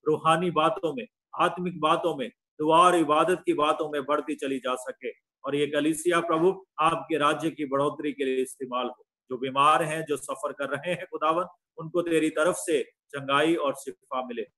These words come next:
जो गमजदा खानदान है, प्रभु, उनको भी हम तेरे हाथों में समर्पित करते हैं और दुआ मांगते हैं, प्रभु, उन्हें तसल्ली देना, इत्मीनान और शांति देना, प्रभु।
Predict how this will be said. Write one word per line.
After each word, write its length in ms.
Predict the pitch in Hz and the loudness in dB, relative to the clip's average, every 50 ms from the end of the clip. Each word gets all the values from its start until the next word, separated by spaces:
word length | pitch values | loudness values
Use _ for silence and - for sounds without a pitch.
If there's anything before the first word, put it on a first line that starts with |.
| _ _ _ - | _ _ _ -10
जो 100 | 127 127 | -8 -6
गमजदा 420 | 123 139 135 127 131 131 135 143 | -4 -6 -4 -4 -2 -2 0 -2
खानदान 480 | 139 139 139 139 135 131 139 147 165 165 | -2 -2 -4 -4 -2 0 0 0 0 0
है, 140 | 151 160 165 | -2 -6 -6
प्रभु, 400 | 160 160 160 165 185 190 - - _ _ _ - | -2 -2 0 2 0 0 -2 -6 _ _ _ -6
उनको 280 | 170 175 175 196 196 | -4 0 2 2 4
भी 120 | 190 190 185 | 6 6 6
हम 180 | 170 170 165 | 6 4 0
तेरे 320 | 165 170 160 156 165 160 160 156 160 - _ _ - | 0 2 4 6 6 6 4 2 0 -8 _ _ -2
हाथों 260 | 156 165 175 185 180 | -2 0 0 -2 -2
में 100 | 160 160 | 0 -2
समर्पित 540 | 147 - - 151 143 143 139 131 147 143 - _ - | -2 -2 -4 -8 -6 -6 -4 -4 -4 -6 -6 _ -8
करते 240 | 139 131 - - 127 | -10 -8 -6 -6 -8
हैं 120 | 120 - _ _ _ _ _ - | -8 -10 _ _ _ _ _ -2
और 120 | 151 147 | -2 0
दुआ 240 | 143 156 151 156 151 | 2 2 2 2 4
मांगते 380 | 151 151 156 165 165 - 180 | 4 4 4 4 2 0 0
हैं, 200 | 170 165 170 170 | 0 0 0 -2
प्रभु, 240 | - 165 160 160 175 | 0 -2 -2 0 -2
उन्हें 180 | 175 160 156 147 - | -2 -2 -4 -4 -4
तसल्ली 380 | 147 - - 160 156 160 170 156 | -6 -6 -4 -4 0 0 0 0
देना, 300 | 135 135 127 120 107 - - _ _ _ - | 0 -2 -4 -4 -8 -12 -12 _ _ _ -6
इत्मीनान 580 | 151 151 170 160 156 151 151 156 170 175 180 170 | -4 -4 -2 -2 0 2 4 4 4 4 2 0
और 120 | 165 156 | -2 -4
शांति 500 | 156 - - 151 156 175 175 165 170 165 | -4 -4 -2 0 0 0 0 0 0 0
देना, 260 | 147 151 147 143 143 | 2 0 0 0 -2
प्रभु। 380 | 135 - 139 127 123 123 110 - | -4 -4 -4 -4 -4 -4 -6 -8